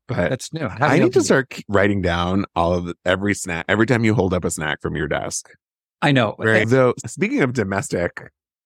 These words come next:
Speaker 2: responsibilities, we have Zachary Zane on the show today.
Speaker 1: Yeah, let me just say really quickly, really quick before we, uh, we do have Zachary Zane. And I just wanted to say, shout out really quickly. Congratulations to Justin Torres for winning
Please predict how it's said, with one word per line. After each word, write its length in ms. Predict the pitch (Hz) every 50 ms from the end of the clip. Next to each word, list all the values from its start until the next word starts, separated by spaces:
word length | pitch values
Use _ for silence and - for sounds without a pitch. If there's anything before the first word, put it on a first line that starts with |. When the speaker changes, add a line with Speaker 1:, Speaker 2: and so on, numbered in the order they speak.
| _ - 127 110 - -
Speaker 2:
responsibilities, 1040 | 208 202 127 - 104 - 104 104 101 90 80 82 80 80 87 107 170 - - - - - 156 147 _ _ _ -
we 100 | 156 180
have 80 | 190
Zachary 320 | 185 143 127 - 160 156 160
Zane 220 | 151 170 220 285
on 100 | 262 139
the 80 | 196 139
show 240 | - - 139 - 165
today. 600 | 160 - - 165 143 127 - - - 113 - 175
Speaker 1:
Yeah, 140 | 139 214 220
let 140 | 180 196 214
me 80 | 254 254
just 140 | 269 220
say 100 | - 214
really 200 | 190 180 180 196
quickly, 400 | - - 196 180 - 170 151 143
really 320 | 147 147 139 156 170 185 196
quick 180 | 185 175 139
before 260 | 117 147 131 - 156 156
we, 140 | 170 180
uh, 100 | - 151
we 200 | 143 143 147 143
do 180 | 127 120 165 170
have 120 | 185 160
Zachary 240 | 139 151 127 135 139
Zane. 160 | 120 135 135
And 100 | - 151
I 60 | 160 147
just 200 | 131 175 - -
wanted 140 | 190 180
to 60 | 170 151
say, 220 | - 160 147 120
shout 320 | 113 - - 156 143 147
out 120 | 151 151 139
really 220 | 139 143 160 175
quickly. 500 | - - 151 - - 147 143 139 139 - _ _ _
Congratulations 640 | - 160 139 139 139 135 139 160 147 - - 160 143 -
to 400 | - - 160 151 139 139 139 160 - 135
Justin 360 | 110 147 143 143 - 156 143
Torres 500 | - 156 156 151 147 143 147 131 - - _ _ _ _
for 180 | - 135 127 123
winning 520 | 117 131 135 139 143 143 139 139 147 147